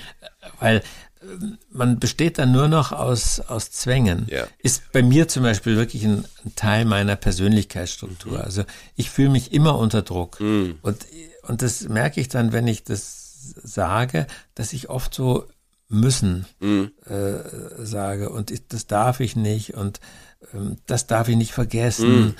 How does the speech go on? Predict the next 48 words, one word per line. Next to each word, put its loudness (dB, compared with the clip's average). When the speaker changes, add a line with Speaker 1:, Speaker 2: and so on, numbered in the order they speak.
Speaker 1:
und -2
so -8
weiter. 0
Und -6
das -2
muss 2
ich -2
unbedingt 6
machen. 2
Und, 0
äh, -20
also -2
ich -8
hatte -2
immer 4
wieder 4
so 2
Phasen, 2
in 0
denen 2
ich -2
dann 0
das -4
mit 2
mir 4
selber 2
trainiert 2
habe, 2
wo -4
ich -2
gesagt -2
habe, -2
ich -6
muss 6
jetzt 2
nicht 4
noch 0
diesen 0
Artikel -4
schreiben -2
oder 0
ich -2
muss 6
nicht 2
noch 0
diesen 0
Anruf -2
machen, 0